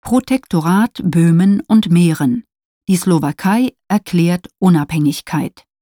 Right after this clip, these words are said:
Neunzehnhundertneununddreißig bis neunzehnhundertfünfundvierzig. Exilregierung unter Benesch in London.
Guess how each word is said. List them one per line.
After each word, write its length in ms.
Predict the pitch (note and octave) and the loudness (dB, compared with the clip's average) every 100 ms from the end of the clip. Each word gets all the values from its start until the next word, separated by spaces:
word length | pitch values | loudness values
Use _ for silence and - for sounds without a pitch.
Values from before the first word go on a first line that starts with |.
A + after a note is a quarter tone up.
| _ _ _ _ _ _ _ _ | _ _ _ _ _ _ _ _
Neunzehnhundertneununddreißig 1700 | G3+ A#3 C#4 C#4 C#4 A#3+ G3+ E3 E3+ D3+ D3+ C#3+ D3+ F3 - B3+ - | 2 4 2 2 2 4 4 2 2 2 2 0 0 -2 -2 -4 -4
bis 160 | A#3 F#3+ | -2 2
neunzehnhundertfünfundvierzig. 1700 | D#3+ D#3 - F3 F3+ F#3 F#3 F3+ F3 G3 - D#3+ C3 - C#3+ - - _ _ _ _ _ - | 2 2 0 2 2 0 -2 -2 0 0 0 -4 -6 -6 -6 -6 -18 _ _ _ _ _ -6
Exilregierung 1300 | E3+ - - C4 C#4 C4 G#3+ F#3 F#3+ F#3+ G3 G3+ G#3 - | -6 -4 0 2 2 2 2 2 2 4 4 4 0 -2
unter 320 | D#3+ D3+ C#3+ | -2 -2 -2
Benesch 480 | D#3 F3 G3 G3+ - | 0 2 2 -2 -2
in 120 | A3 A3 | 2 4
London. 600 | F3+ E3 D3 C3+ - | 4 2 0 -2 -6